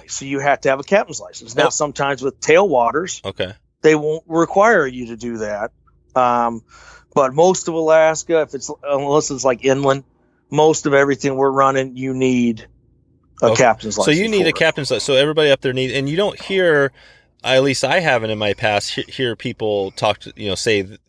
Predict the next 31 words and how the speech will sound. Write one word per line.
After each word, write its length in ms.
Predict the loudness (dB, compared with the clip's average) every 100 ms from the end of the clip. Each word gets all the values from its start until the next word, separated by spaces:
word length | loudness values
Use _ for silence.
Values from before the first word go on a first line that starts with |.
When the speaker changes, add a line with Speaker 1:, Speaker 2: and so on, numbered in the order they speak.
| -6
Speaker 2:
captain 440 | -2 -2 -4 -8
in 160 | -6 -6
Alaska, 680 | -6 -4 -4 -4 -6 -6 -8 -14 _ -20 _ 2
but 260 | 2 2 _ _ _ _
is, 160 | -8 -6
is 200 | -4 2
that, 200 | 2 2 -2 -2
is 80 |
that 140 | 0 0
the 60 |
case, 200 | -2 -2
or 80 | 0
is 60 | 4
that 180 | 4 4
a 40 |
different 240 | 0 0 -2
thing 120 | -2
in 120 | -2
Georgia 420 | 2 2 2 -2
where, 400 | 0 2 2 0
you 120 | -4
know, 140 | -4 -4
and 80 | -2
down 220 | -4 -4
the 60 |
South 400 | -2 0 0 -2
where 80 | -6
you 100 | -8
hear 160 | -6 -6
more 240 | -6 -8
people 560 | -8 -10 -10 -10 -12